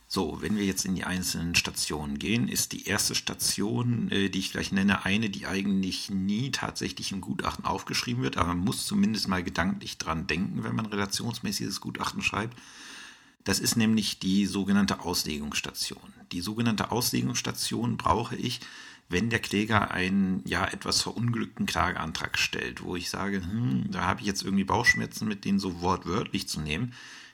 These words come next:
den muss ich auslegen. Dann muss ich da eine Auslegungsstation voranstellen und diesen Klageantrag als auslegen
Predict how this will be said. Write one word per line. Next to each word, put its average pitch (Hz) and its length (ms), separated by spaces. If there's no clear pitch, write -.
den 92 180
muss 123 200
ich - 180
auslegen. - 540
Dann 82 160
muss 101 140
ich - 100
da - 120
eine 87 260
Auslegungsstation 87 1000
voranstellen 82 1080
und 92 340
diesen 95 200
Klageantrag 82 640
als 76 160
auslegen - 640